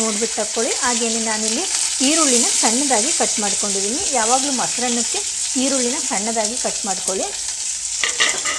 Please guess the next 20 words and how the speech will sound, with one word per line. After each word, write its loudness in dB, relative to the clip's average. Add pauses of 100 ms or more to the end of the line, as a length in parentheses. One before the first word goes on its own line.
(1500)
ಇವಾಗ 6 (500)
ಈರುಳ್ಳಿನ 6 (140)
ಒಂದು 4
ಎರಡರಿಂದ 6 (140)
ಮೂರು 4
ನಿಮಿಷ 2 (100)
ಒಂದು 4
ಸ್ವಲ್ಪ 4 (500)
ಫ್ರೈ 6 (140)
ಮಾಡ್ಕೊಳ್ತೀನಿ. 2 (500)
ಈರುಳ್ಳಿ 0 (120)
ಬೇಗ 4 (160)
ಸಾಫ್ಟ್ 2
ಆಗಬೇಕು 0
ಅಂತ -2 (100)
ಹೇಳಿದರೆ 0
ಒಂದು 0
ಸ್ವಲ್ಪ 0 (160)
ಉಪ್ಪನ್ನು -2
ಹಾಕ್ಕೊಳ್ಳಿ. 0